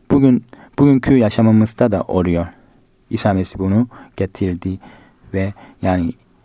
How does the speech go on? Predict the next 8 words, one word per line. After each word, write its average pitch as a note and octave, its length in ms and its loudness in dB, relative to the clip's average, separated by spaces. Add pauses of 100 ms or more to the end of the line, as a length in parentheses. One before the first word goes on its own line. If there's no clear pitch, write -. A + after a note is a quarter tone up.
(320)
gösterdi. F2 640 -2 (1000)
Tanrı'nın A#2+ 680 2
buyruğu, F#2+ 460 -2 (100)
Tanrı'nın A#2+ 320 2
sözü, F#2 520 -4 (1700)
e, G2+ 60 -2
ölüler C3+ 640 2
bile G#2 280 -2